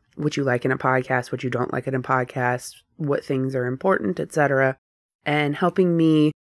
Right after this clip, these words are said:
fund the confidence for sure to do this. I posted in our little, little group family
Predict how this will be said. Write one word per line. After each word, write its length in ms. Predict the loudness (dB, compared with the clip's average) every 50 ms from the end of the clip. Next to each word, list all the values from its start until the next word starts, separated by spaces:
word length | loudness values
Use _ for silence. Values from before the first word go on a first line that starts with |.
| _ 0
fund 280 | 2 4 4 4 4 2
the 140 | 0 -2
confidence 640 | -2 0 0 0 0 0 2 2 2 0 0 -4 -6
for 140 | -4 -2 -2
sure 320 | 2 2 4 4 4 4
to 120 | 2 2 2
do 220 | 4 4 4 4
this. 560 | 4 2 2 0 -2 -2 -6 -12 -14 -16 -20 _ _ _ -10
I 280 | -10 -8 -8 -8 -10
posted 680 | 0 4 4 4 4 4 2 2 4 4 4 2 -2 -8 -14 -20 -20 -20 -20 -20 _ _
in 140 | -2 0 0
our 300 | 2 2 2 2 0 -4 -10 _ _ _ _ -4
little, 320 | -2 -2 -2 -2 -4 -8 -12 _ _ _
little 120 | -8 -8 -2
group 260 | 0 0 0 0 -2
family 580 | -4 -2 0 0 2 0 0 0 0 -2 -2